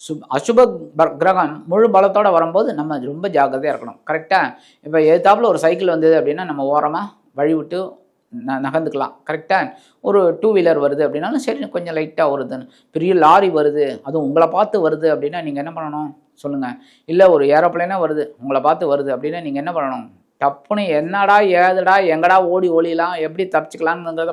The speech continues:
பார்க்கணும். அந்த மாதிரி தான். அப்ப நம்ம கவனமா இருக்கணும். அடுத்தபடியா ராகு கேது, ஞானக்காரகன்,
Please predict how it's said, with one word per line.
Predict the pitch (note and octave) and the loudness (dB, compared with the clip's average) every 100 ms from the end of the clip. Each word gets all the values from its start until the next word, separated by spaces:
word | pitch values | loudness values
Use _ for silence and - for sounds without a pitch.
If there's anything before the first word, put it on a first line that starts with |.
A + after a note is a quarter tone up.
| C3+ | -6
பார்க்கணும். | C#3 C3+ B2 | -8 -8 -10
அந்த | C3 | -6
மாதிரி | C#3 C3 | -8 -6
தான். | - - _ _ _ F#3+ | -8 -8 _ _ _ -2
அப்ப | G3 A#3+ | 0 -2
நம்ம | F3 D3 | -2 -2
கவனமா | C3+ C#3 C#3 B2 | -2 -2 -4 -6
இருக்கணும். | A2+ A2 - _ _ _ - | -8 -16 -16 _ _ _ -2
அடுத்தபடியா | G3 F#3+ D#3+ D3+ D3+ D3+ - _ _ C#3+ | 2 2 2 2 2 0 -8 _ _ 0
ராகு | E3 F3+ F#3 E3 | 2 2 -2 -6
கேது, | C#3 C3 C3+ _ C#3 | -6 -6 -8 _ -4
ஞானக்காரகன், | D#3 E3 - C#3+ C3+ D#3+ | -2 -2 -4 -2 -4 -4